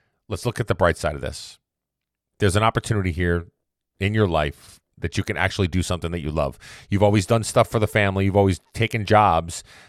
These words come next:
to be able to pay the bills. You've always done the things that you need to do to be able to support this family and do whatever you can. How about for once you do something that you love to do? Let's think about that."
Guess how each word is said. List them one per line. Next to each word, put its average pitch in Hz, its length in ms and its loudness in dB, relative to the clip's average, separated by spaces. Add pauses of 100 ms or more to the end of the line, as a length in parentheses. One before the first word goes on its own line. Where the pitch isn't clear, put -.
to 104 80 -4
be 110 60 2
able 104 100 4
to 95 80 -2
pay 104 160 2
the 104 80 2
bills. 92 380 2
You've 95 100 2
always 104 240 6
done 113 220 2
the 123 80 0
things 117 260 -2
that 107 80 -2
you 104 140 0
need 104 180 -4
to - 80 0
do 92 220 2
to 90 40 -2
be 92 120 0
able 87 140 0
to - 120 -8
support - 380 -4
this 104 160 -8
family 87 480 -4 (260)
and 92 100 -4
do 104 60 4
whatever 98 220 4
you 92 140 0
can. 76 480 -6 (640)
How 104 100 4
about 117 220 4
for 113 120 0
once 101 240 -2
you 107 60 -2
do 95 160 -2
something 90 320 -4
that 87 100 -8
you 85 120 -6
love 80 280 -2
to 78 120 -8
do? 71 220 -10 (920)
Let's - 220 -8
think 101 160 -6
about 82 220 -4
that." 80 200 -14